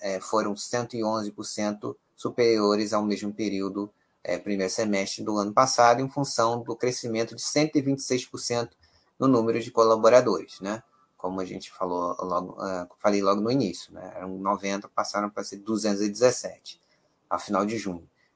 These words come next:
E isso vai aumentar muito mais. Né? Isso tem acontecido com o Melius, que é uma empresa mais ou, é, é, da mesma idade, né, de fundação.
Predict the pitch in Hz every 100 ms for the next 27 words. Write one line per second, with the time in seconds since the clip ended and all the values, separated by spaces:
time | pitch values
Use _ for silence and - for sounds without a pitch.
0 | - 117 120 - 104 104 120 123 85 95
1 | 101 135 107 - - _ _ _ _ _
2 | _ _ _ _ _ 90 92 - 95 90
3 | 101 98 95 101 95 - 87 95 127 131
4 | 123 117 113 107 - _ _ _ _ _
5 | - 95 92 92 92 90 92 92 92 92
6 | - 92 92 92 92 92 - 90 92 -
7 | 95 _ 98 90 87 - 101 104 101 101
8 | 90 107 127 139 101 101 113 104 87 -
9 | 95 85 - - 110 127